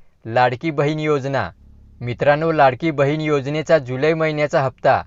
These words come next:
महिलांना वितरित करण्यासाठी काल राज्य शासनाने जीआरच्या माध्यमातून निधी मंजूर करून महिलांच्या खात्यात दीड हजार रुपये जमा करण्यास मान्यता दिली आहे. तर या चार योजनांचे पैसे ऑगस्ट महिन्यामध्ये विविध लाभार्थ्यांच्या खात्यात जमा होणार आहेत.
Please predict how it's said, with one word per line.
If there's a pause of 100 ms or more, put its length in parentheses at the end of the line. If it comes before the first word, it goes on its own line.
(260)
महिलांना
वितरित (100)
करण्यासाठी
काल
राज्य
शासनाने
जीआरच्या
माध्यमातून
निधी
मंजूर
करून (160)
महिलांच्या
खात्यात
दीड
हजार
रुपये
जमा
करण्यास
मान्यता
दिली
आहे. (480)
तर
या
चार
योजनांचे
पैसे
ऑगस्ट
महिन्यामध्ये (280)
विविध
लाभार्थ्यांच्या
खात्यात
जमा
होणार
आहेत.